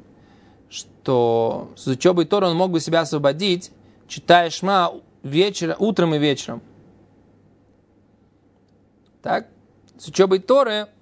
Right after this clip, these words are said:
это не как другие заповеди. Учеба Торы, у нее есть, э, как бы он может выполнить минимальный, э, объем, минимальное количество, как говорит здесь Гемара, просто прочитав шма утром и вечером.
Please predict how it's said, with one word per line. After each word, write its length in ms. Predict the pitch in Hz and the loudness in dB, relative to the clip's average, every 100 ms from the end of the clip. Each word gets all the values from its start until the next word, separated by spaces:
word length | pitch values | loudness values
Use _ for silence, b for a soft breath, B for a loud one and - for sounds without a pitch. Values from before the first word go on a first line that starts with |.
| _ | _
это 260 | 156 151 165 | -10 -4 -2
не 180 | 170 214 | 0 0
как 200 | 208 170 | 0 0
другие 280 | 160 160 151 | 0 2 2
заповеди. 480 | 151 127 160 151 - - - | 2 0 -6 -14 -16 -20 -8
Учеба 280 | - 190 170 | -2 0 0
Торы, 340 | 214 226 190 | 0 2 0
у 80 | 160 | -2
нее 200 | 151 175 | -4 -2
есть, 420 | 170 165 160 - | 0 0 -4 -10
э, 800 | 147 135 139 135 135 139 - - 151 | -8 -4 -2 -2 -2 -4 -6 -6 -4
как 160 | 139 | -2
бы 100 | 143 | -2
он 160 | 147 139 | -4 0
может 260 | 160 160 | 0 0
выполнить 540 | 151 196 175 160 147 - | 0 0 0 -4 -6 -2
минимальный, 720 | 156 165 165 190 170 151 131 b b b b b - | 0 2 2 0 0 -6 -8 b b b b b -4
э, 220 | 131 123 | -2 0
объем, 640 | 131 156 226 277 180 202 - | 0 0 2 2 0 -8 -10
минимальное 800 | 143 135 139 143 165 156 143 135 | -6 -4 -2 2 2 2 -4 -2
количество, 680 | 147 190 302 - 175 170 - _ b b b b - | 0 0 0 -4 -2 -2 -2 _ b b b b -8
как 120 | 143 | -2
говорит 220 | 147 156 | 0 -2
здесь 160 | 147 139 | -2 -4
Гемара, 400 | 143 143 123 127 | 0 2 2 0
просто 280 | 165 240 185 | -2 -2 -2
прочитав 400 | 175 156 190 180 | -8 0 2 2
шма 260 | - 185 175 | 0 0 0
утром 320 | 165 160 165 | -2 -2 -2
и 40 | |
вечером. 440 | 220 208 - - | 0 -2 -4 -16